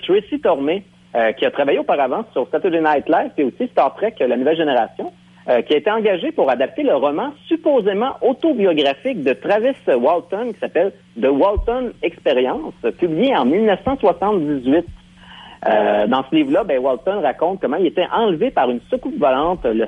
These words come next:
cinq novembre mille neuf cent soixante-quinze, alors,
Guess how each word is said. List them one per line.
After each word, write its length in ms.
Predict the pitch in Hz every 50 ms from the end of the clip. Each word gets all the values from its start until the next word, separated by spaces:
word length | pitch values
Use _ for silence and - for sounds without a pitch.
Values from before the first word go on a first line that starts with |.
| - -
cinq 220 | - 226 254 247 -
novembre 400 | 175 156 135 147 180 208 196 156
mille 220 | 151 202 240 240
neuf 160 | 214 185 175 -
cent 180 | 220 226 214 220
soixante-quinze, 720 | - 156 - - 143 123 110 - - 170 226 262 247 - - - - - - - - -
alors, 240 | 117 131 143 -